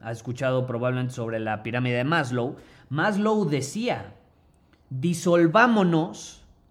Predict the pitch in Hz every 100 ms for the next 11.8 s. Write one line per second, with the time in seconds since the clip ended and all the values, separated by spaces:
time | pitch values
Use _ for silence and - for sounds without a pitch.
0 | _ _ _ _ _ _ _ _ _ 143
1 | 147 143 147 143 135 143 135 143 196 -
2 | 185 220 226 147 131 123 123 - 151 143
3 | 113 101 - 131 143 180 170 - 170 160
4 | 156 208 220 208 190 220 - - 151 143
5 | 147 139 127 139 135 135 175 175 180 185
6 | - 139 127 117 - 147 139 104 92 -
7 | _ _ _ _ - 135 127 127 120 110
8 | 104 156 135 104 - _ _ _ _ _
9 | _ _ - 127 208 214 220 233 233 180
10 | 170 175 202 208 202 196 202 214 202 185
11 | 165 147 165 196 123 - -